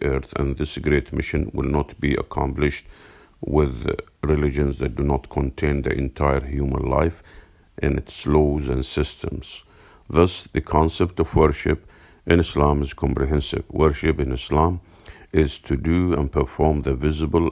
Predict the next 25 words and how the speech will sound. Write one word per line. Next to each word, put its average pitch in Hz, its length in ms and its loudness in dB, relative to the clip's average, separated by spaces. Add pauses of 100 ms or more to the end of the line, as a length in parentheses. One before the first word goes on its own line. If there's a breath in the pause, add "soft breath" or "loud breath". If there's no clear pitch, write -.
and 69 220 -2
the - 160 -4
invisible 73 580 0
deeds 71 340 0
that 65 160 -2
Allah, 69 400 2 (420 soft breath)
the 78 100 2
Almighty, 73 800 2
loves. 76 440 2 (560 loud breath)
It 80 200 2
is 73 120 0
not 90 320 4
only 82 300 4
the 65 320 -2 (140)
visible 71 540 0
rites, 67 520 0 (300 loud breath)
but - 180 -2
also 80 420 4
the 71 140 0
deeds 73 320 0
of 73 140 0
the 69 100 0
heart, 69 420 2
the 69 100 0
tongue, 67 420 -2